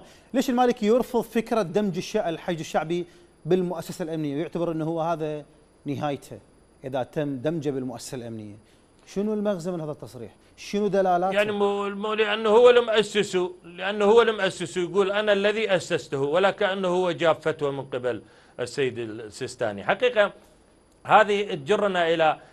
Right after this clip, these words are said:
Speaker 2: آه، ممكن تفسيرات سياسية. الرجل يعني مقبل على انتخابات، وربما يعني يقول، هو، هو يقول في تصريحه أنه اللي يهدد المالكي يهدد للحشد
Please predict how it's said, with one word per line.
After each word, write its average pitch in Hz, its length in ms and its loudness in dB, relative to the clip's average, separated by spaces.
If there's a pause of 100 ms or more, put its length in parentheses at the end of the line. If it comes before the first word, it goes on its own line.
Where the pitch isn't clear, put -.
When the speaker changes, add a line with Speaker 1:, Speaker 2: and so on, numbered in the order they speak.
(120)
Speaker 2:
آه، 170 200 -2
ممكن 165 840 -6
تفسيرات 160 600 0
سياسية. 139 880 -4 (280)
الرجل 156 480 -4 (160)
يعني 143 200 -8
مقبل 147 340 -4
على 139 200 -2
انتخابات، 143 680 0 (260)
وربما 170 600 -2
يعني 160 260 -4 (420)
يقول، 175 420 -2
هو، 160 180 0
هو 160 320 0
يقول 135 360 -2
في 139 140 -8
تصريحه 135 640 -4
أنه 151 160 -4
اللي 160 200 -4
يهدد 143 420 -4
المالكي 147 520 -4
يهدد 131 400 -10
للحشد 120 520 -8